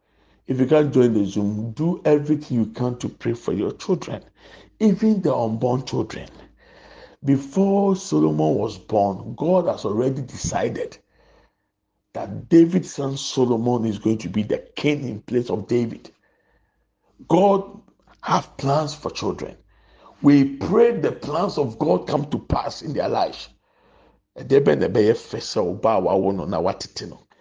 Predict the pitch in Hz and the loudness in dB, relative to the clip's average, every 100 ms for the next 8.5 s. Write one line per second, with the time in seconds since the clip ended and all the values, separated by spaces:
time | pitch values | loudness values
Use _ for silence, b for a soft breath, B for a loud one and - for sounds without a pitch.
0 | b b b b - - - - 143 135 | b b b b -10 -10 -6 0 0 0
1 | 95 117 104 107 - _ 120 139 160 151 | -4 -4 -4 -6 -10 _ 2 2 4 2
2 | - 110 98 85 113 151 - - 110 95 | 0 -6 -4 -2 0 -2 -2 2 2 2
3 | 113 190 - 101 95 90 - 90 - - | 0 2 2 0 0 -2 -2 -6 -10 -16
4 | b b b b b _ _ _ _ _ | b b b b b _ _ _ _ _
5 | _ _ _ _ _ _ _ _ _ _ | _ _ _ _ _ _ _ _ _ _
6 | _ _ _ - 95 87 87 87 87 90 | _ _ _ -6 -4 -2 -2 -2 -2 -2
7 | 87 - _ B B B B _ _ _ | -6 -14 _ B B B B _ _ _
8 | _ _ - 113 | _ _ -6 -4